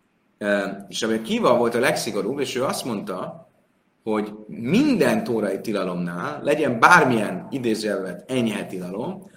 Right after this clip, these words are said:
a házasság nem jön létre. Nincs olyan, hogy tiltott, de érvényes házasság.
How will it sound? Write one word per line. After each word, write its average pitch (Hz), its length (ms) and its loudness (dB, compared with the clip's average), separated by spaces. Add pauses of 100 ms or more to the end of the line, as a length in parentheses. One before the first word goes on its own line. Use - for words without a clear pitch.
(140)
a - 100 -2
házasság 127 480 4
nem 110 140 0
jön 101 120 -2
létre. 90 420 -8 (880)
Nincs 254 300 2
olyan, 139 160 6
hogy 117 180 4 (260)
tiltott, 143 600 8
de 120 80 4
érvényes 104 480 2
házasság. 87 680 -8